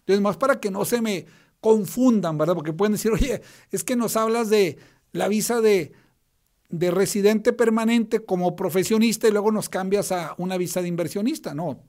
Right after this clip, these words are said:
tú como profesionista puedes tener una visa de inversionista. Regresando al punto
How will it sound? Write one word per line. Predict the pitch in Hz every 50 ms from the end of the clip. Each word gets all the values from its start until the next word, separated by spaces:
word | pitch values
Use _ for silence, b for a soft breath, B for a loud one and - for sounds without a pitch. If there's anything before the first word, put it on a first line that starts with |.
| _ _
tú | - 269 320 330 -
como | - 277 226 196 165
profesionista | 175 165 151 123 131 120 160 214 294 320 - - 196 156
puedes | - 175 170 165
tener | - 170 160 156
una | 151 151 151 147
visa | 147 139 - 160
de | 151 143
inversionista. | 135 127 127 117 117 - 131 123 113 107 - - _ b b b b b b b b b b b b b b
Regresando | - 160 196 220 226 233 240 226 - 247 254 254 269 269
al | 254 220 -
punto | - 247 240 208 - - 110